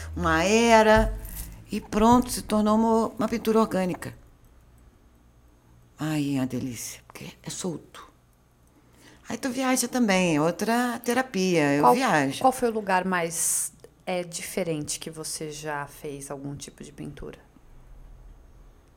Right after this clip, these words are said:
Speaker 1: Ai, gente, eu fiz pintura em tanto lugar diferente. Eu já fiz em caneca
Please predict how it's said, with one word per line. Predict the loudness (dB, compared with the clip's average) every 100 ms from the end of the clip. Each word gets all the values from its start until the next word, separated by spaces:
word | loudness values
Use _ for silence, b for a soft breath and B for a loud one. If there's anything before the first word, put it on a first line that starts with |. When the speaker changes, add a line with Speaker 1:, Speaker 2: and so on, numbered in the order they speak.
| -20 _ -20 -10
Speaker 1:
Ai, | -8 -8
gente, | -8 -8 -10
eu |
fiz | -12 -12
pintura | -10 -8 -6
em | -6
tanto | -6 -8 -8
lugar | -8 -8 -10
diferente. | -10 -8 -6 -8 B B B -10
Eu | -4
já | -2
fiz | -2 -4 -4 -4 -4
em | -6
caneca | -4 -2 -2 0 -2 -4 -6 -4 -2